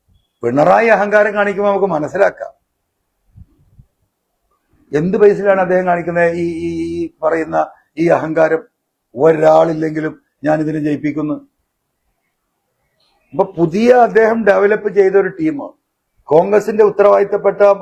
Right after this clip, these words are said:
തലമുതിർന്ന മുഴുവൻ നേതാക്കളെയും സൈഡ് ലൈൻ ചെയ്തു, ഒരു വാക്ക് പോലും ഉച്ചരിക്കാനും ചർച്ച ചെയ്യാനുള്ള അവസ്ഥ കളഞ്ഞു.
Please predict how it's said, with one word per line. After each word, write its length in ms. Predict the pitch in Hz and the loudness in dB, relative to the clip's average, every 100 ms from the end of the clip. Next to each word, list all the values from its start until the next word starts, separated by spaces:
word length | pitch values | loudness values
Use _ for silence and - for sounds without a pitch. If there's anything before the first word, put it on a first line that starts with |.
| 165 | -2
തലമുതിർന്ന 520 | 175 196 202 190 185 196 | 0 0 0 0 0 -2
മുഴുവൻ 420 | 185 185 208 208 | 0 0 2 4
നേതാക്കളെയും 520 | 202 196 196 190 185 | 2 2 -2 -4 -4
സൈഡ് 240 | 185 165 | -4 -4
ലൈൻ 160 | 160 156 | -6 -8
ചെയ്തു, 280 | 131 107 _ _ _ _ _ _ _ _ _ _ _ _ _ _ _ _ _ - | -12 -14 _ _ _ _ _ _ _ _ _ _ _ _ _ _ _ _ _ -6
ഒരു 100 | 156 | 0
വാക്ക് 300 | 170 170 190 | 2 2 2
പോലും 260 | 185 180 175 | 2 2 -2
ഉച്ചരിക്കാനും 760 | 175 170 165 175 175 165 - - | -2 -2 2 0 0 -8 -10 -4
ചർച്ച 180 | 143 | -4
ചെയ്യാനുള്ള 340 | 165 165 160 156 | 0 -2 0 0
അവസ്ഥ 500 | 143 139 139 135 143 | 0 0 -2 -4 -4
കളഞ്ഞു. 260 | 120 82 | -6 -8